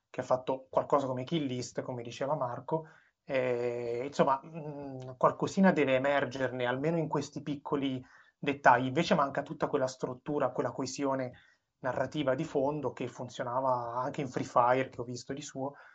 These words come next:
E, e quindi, boh, e qui la grande domanda è su come producano i film. Mi viene in mente, forse sarebbe anche il caso di invitare l'autore, avevo letto un, un articolo su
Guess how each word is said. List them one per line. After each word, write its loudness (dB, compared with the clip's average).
E, 2
e -6
quindi, 4
boh, 4
e -10
qui 2
la 4
grande 6
domanda 6
è 0
su -8
come 2
producano 0
i -6
film. -4
Mi -6
viene 0
in 0
mente, 0
forse 0
sarebbe 2
anche 2
il -4
caso 0
di -6
invitare 2
l'autore, 4
avevo 2
letto 0
un, -8
un -4
articolo -2
su -8